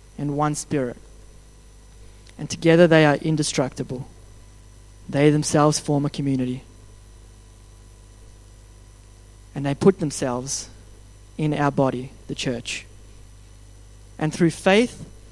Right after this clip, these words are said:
and through baptism, and through our hope,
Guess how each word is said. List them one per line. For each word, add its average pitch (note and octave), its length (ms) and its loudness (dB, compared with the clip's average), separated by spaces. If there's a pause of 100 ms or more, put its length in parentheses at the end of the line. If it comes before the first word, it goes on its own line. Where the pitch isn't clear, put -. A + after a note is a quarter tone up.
(480)
and D3 120 -8
through D#3 160 0
baptism, F#3+ 640 4 (180)
and D3 160 -4
through E3 140 4
our D3 100 6
hope, D3 440 8